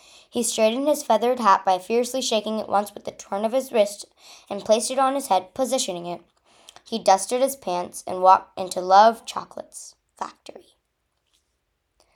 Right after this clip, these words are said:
The factory was a small place. It smelled like chocolate, but this type smelled different. The middle-aged man peered into the room.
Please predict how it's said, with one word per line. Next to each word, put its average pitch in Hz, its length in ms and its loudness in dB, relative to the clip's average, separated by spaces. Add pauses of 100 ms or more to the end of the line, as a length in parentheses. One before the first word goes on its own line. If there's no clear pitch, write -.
(160)
The - 60 -20
factory 254 480 -4
was 240 160 -4
a 208 40 -14
small 214 280 -8
place. 202 600 -12 (200)
It - 140 -20
smelled 254 280 -4
like 196 160 -4
chocolate, - 480 -8 (340)
but 214 200 0
this 330 260 4
type 190 280 2
smelled 214 480 -4
different. - 580 -8 (580)
The 214 80 -10
middle-aged 226 480 -2
man 208 220 -2
peered 214 500 -4
into 170 180 -10
the 185 120 -6
room. 185 360 -12